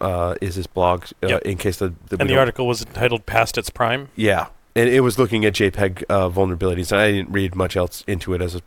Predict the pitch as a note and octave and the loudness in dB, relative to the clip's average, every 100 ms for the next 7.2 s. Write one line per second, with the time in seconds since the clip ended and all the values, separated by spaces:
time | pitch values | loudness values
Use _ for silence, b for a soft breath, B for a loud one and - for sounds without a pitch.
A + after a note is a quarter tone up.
0 | - - G2 F#2 G2 F#2 F#2+ F2 E2+ A#2 | -6 -2 -2 0 -2 -2 -2 -4 -2 2
1 | A2 G2+ G2 - - F#2+ F#2+ F#2 F2+ E2 | 2 2 -2 -6 -2 0 2 0 -2 -6
2 | - b b b b b b b b b | -12 b b b b b b b b b
3 | b b _ B2+ A#2 A#2+ A#2+ A#2 A2+ D3 | b b _ 4 6 6 4 4 4 6
4 | C#3+ D3 D3+ C3+ D3+ D3+ D#3+ C#3+ B2+ A2+ | 6 8 6 4 2 2 6 6 6 2
5 | A#2 G#2+ A#2+ C#3+ D3 D3+ D3 C#3+ C#3 C3 | 4 6 6 4 4 4 4 2 4 4
6 | A#2+ A#2+ A2+ A2+ A#2+ B2+ B2+ A2+ A2+ A2+ | 6 4 0 2 4 2 0 -2 0 0
7 | A2 | 0